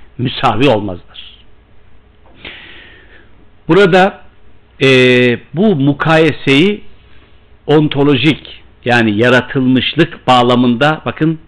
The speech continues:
yapmıyor Allah Teala. Yaratılmışlık olmak bağlamında herkes aynı çeşit. Bunda bir sorun yok.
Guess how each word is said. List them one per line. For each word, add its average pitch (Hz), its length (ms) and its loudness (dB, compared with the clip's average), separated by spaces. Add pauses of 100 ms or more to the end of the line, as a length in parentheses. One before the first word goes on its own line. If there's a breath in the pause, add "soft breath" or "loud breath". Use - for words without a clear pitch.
(140)
yapmıyor 120 440 -2
Allah 104 320 -10
Teala. - 380 -16 (2500 soft breath)
Yaratılmışlık 135 680 -2
olmak 117 400 -4
bağlamında 110 560 -2
herkes 165 360 -2 (680)
aynı 151 240 0
çeşit. - 280 -12
Bunda 127 140 -2
bir 156 100 -6
sorun 127 260 -2
yok. - 100 -8